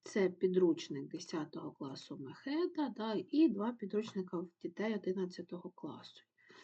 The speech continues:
Знову можемо до пошука звернутися. Тепер мені потрібні. Е, ну, авторів я не пам'ятаю. М,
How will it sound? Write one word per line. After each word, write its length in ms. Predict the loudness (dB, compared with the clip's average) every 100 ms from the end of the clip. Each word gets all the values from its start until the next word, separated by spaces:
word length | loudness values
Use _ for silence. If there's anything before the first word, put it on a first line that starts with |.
| -20 _ _
Знову 400 | 0 2 2 0
можемо 520 | 0 -2 -4 -6 -6
до 180 | -8 -10
пошука 640 | -6 -6 -6 -10 -12 -12
звернутися. 760 | -10 -10 -8 -10 -10 -12 -12 -12
Тепер 360 | -14 -8 -6 -2
мені 260 | 2 2
потрібні. 640 | 0 -4 0 0 2 0
Е, 1200 | -2 _ _ _ _ _ _ _ _ _ _ -6 -2 2 2 2 0 -6 _ _ _ _ _ _ _ _ _ _ _ _ _
ну, 100 | -2
авторів 380 | -2 0 4 6
я 120 | 6
не 120 | 4
пам'ятаю. 640 | 0 0 0 2 2 2 0 -6 _ _ _ _ _ _ -2
М, 760 | 2 2 2 0 -4 -6 -10